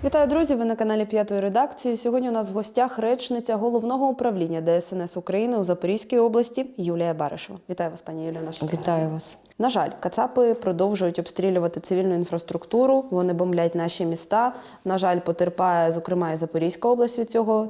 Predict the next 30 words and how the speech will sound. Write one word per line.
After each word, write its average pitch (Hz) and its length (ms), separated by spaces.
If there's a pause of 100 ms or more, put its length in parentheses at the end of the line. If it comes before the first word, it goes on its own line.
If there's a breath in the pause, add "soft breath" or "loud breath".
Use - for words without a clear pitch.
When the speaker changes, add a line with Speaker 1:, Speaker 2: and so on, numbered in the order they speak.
Speaker 1:
Тим 185 140
паче 185 280
ми 180 120
знаємо 180 400
з 165 60
новин, 175 320
що 190 140
останнім 175 380
часом 196 380
рашисти 180 380
почали 175 320
використовувати 180 680
ще - 220
авіабомби. 170 800 (340 loud breath)
Розкажіть, 185 400
будь 180 100
ласка, 170 280
у 170 80
з-, 170 260
у 156 140
зв'язку 185 340
з 214 80
цим, 277 300 (280 loud breath)
наскільки 247 640
змінилася 233 540
ваша 165 400
робота, 185 640
робота 190 400
ваших 156 340
рятувальників? 165 720